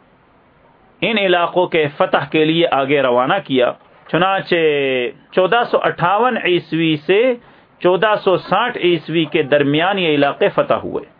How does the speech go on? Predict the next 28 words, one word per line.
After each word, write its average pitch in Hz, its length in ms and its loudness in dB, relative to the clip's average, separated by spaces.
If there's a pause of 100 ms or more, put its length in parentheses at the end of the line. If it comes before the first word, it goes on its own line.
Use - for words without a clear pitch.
(100)
چودہ 185 260 2 (100)
سو 196 100 2
اٹھاون 170 480 0
عیسوی 165 440 -2
میں 147 200 0 (840)
جن 262 240 2
یونانی 214 600 2 (160)
علاقوں 185 460 2
پر 180 320 0 (880)
قسطنطین 202 720 0
کے 196 260 0
دو 180 240 0
بھائیوں 165 460 2
کی 160 160 -2
حکومت 175 500 -2
تھی، 131 240 -4 (760)
انہوں 156 300 2
نے 208 120 0
بھی 240 120 0
بغاوتیں 185 680 2
شروع 180 280 2
کیں، 156 280 -2 (840)
انہوں 175 300 2
نے 240 140 0
بھی 247 140 -2
سرکشی 196 580 0
شروع 220 260 2
کی، 156 280 -2